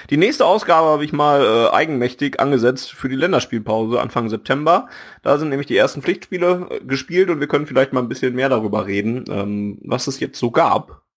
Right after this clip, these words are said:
wenn es denn mal um Punkte geht. Und wir können auch darüber reden, was auch so im Transferfenster passiert, denn das schließt dann ja auch Ende August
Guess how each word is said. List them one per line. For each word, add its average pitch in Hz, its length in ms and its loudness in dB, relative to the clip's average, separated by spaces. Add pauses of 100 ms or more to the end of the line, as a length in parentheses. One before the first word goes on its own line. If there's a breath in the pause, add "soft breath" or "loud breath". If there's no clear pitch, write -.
wenn - 240 -4
es - 120 -6
denn 113 120 0
mal 104 160 0
um 110 140 -4
Punkte 147 340 -8
geht. 101 320 -8 (420 loud breath)
Und 190 360 0
wir 139 80 -2
können 143 180 2
auch 143 80 2
darüber 127 380 4
reden, 127 180 2
was 123 160 0
auch 123 340 0
so 104 280 2
im 110 200 0
Transferfenster - 1000 -4
passiert, - 540 -6
denn 139 280 -8
das 120 180 -6
schließt - 360 -12
dann 113 140 0
ja 104 100 0
auch - 260 0
Ende 123 380 -2
August 127 500 -2